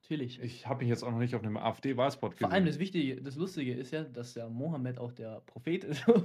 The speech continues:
Speaker 1: bisschen. Da bist du auf so zwei Linien ein bisschen so
Speaker 2: War alles hin-, hinterher natürlich
Speaker 1: bisschen
Speaker 2: gedacht.
Speaker 1: toss, ja, ja. Nee, aber wir haben das ja null rassistisch gemeint. Wir sind ja sehr
Speaker 2: Überhaupt nicht, ich bin
Speaker 1: weltoffen.
Speaker 2: Ausländer.
Speaker 1: Ja, stimmt. Ich auch.
Speaker 2: Echt?
Speaker 1: Ja, ich komm aus den Niederlande.
Speaker 2: Safe?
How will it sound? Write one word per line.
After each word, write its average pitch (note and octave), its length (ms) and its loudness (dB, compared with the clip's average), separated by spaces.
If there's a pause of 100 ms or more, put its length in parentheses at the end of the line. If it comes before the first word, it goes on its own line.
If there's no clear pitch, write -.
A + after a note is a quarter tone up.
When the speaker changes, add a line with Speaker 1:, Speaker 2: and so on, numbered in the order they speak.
Speaker 1:
bisschen. F3+ 500 4
Da D3+ 140 4
bist E3+ 260 6
du F3+ 100 6
auf E3 180 6
so D#3 120 0
zwei G3 300 4
Linien F3+ 300 8
ein D3+ 40 2
bisschen C#3 360 -2
so B2+ 300 0 (320)
Speaker 2:
War A#2 180 4
alles C3+ 240 2
hin-, C#3 200 -4
hinterher A#2 380 2
natürlich A2 280 -2
Speaker 1:
bisschen D3 80 4
Speaker 2:
gedacht. C3+ 200 6
Speaker 1:
toss, - 260 -2
ja, B2 260 -4
ja. A#2+ 200 -4 (100)
Nee, F3 200 10
aber D3+ 160 6
wir C#3 80 -2
haben C#3 100 -2
das B2+ 120 -4
ja C3 100 -4
null B2+ 200 0
rassistisch A#2 460 -8
gemeint. A2+ 280 -12
Wir B2+ 80 -6
sind A#2 120 -6
ja A2 140 -8
sehr A2 420 -10
Speaker 2:
Überhaupt B2 320 0
nicht, A2+ 100 -2
ich B2+ 60 0
bin A#2+ 80 2
Speaker 1:
weltoffen. A#2 160 4
Speaker 2:
Ausländer. F#2+ 340 -2 (720)
Speaker 1:
Ja, E3+ 140 0
stimmt. - 360 -8 (320)
Ich - 160 -12
auch. C3 260 -10 (640)
Speaker 2:
Echt? - 340 -4 (340)
Speaker 1:
Ja, A#2 80 -14
ich D#3+ 120 -14
komm A#2+ 140 -8
aus A2 100 -12
den B2 80 -8
Niederlande. B2 460 -6 (880)
Speaker 2:
Safe? D#3 260 -2